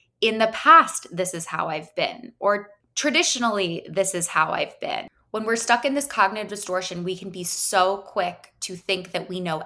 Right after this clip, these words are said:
everything about ourselves, everything about other people, and everything about the world. And as you can imagine,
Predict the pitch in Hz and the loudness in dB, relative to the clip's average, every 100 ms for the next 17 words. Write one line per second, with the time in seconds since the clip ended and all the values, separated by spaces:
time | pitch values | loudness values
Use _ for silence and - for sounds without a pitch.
0 | - 196 214 220 214 202 175 170 170 170 | 0 0 0 -6 -4 -2 2 2 2 -2
1 | 170 165 160 160 - - - _ 196 202 | -4 -6 -8 -10 -14 -18 -20 _ 4 4
2 | 226 226 202 190 175 175 170 165 170 - | 4 -2 0 2 4 2 -2 -8 -12 -10
3 | 165 - - 175 - 180 196 208 185 170 | -8 -8 -8 -8 -2 0 0 -2 -4 -4
4 | 165 170 202 117 - - - - _ _ | -8 -10 -6 -6 -6 -10 -14 -20 _ _
5 | _ _ 208 214 208 208 214 233 190 180 | _ _ 2 4 2 0 -6 -4 -4 0
6 | 208 277 277 180 104 82 - 180 | 4 4 2 0 -2 -4 -8 -14